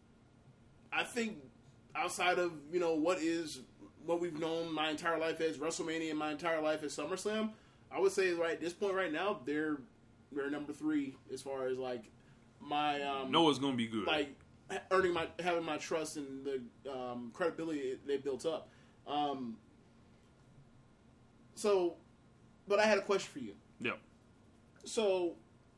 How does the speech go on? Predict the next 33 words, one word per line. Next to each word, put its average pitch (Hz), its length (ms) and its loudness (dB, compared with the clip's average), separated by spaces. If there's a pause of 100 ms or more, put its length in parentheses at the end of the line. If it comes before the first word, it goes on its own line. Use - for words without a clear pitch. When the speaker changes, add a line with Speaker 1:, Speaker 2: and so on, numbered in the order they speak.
(240)
Speaker 1:
when 202 160 4
we, 254 200 -2
when 208 200 0
they, 233 240 0
um, 175 500 0
bring 175 160 0
guys 160 280 2
up 151 120 -6
for 147 80 -2
N 135 180 0
X 131 100 -8
T 135 240 -6
and 127 100 -2
we, 120 80 -8
they 127 160 -2
talk 120 260 -10
about, 110 440 -8 (120)
um, 95 580 -16 (200)
they 156 100 -4
bring 156 200 -4
guys 143 280 0
from 139 100 -10
all 127 260 -6
around 123 260 -8
the 117 60 -12
globe 120 220 -6
and 110 180 -8
bring 120 200 -6
them 113 40 -6
to 113 60 -8
N 117 140 -6
X 113 100 -16
T, 113 360 -6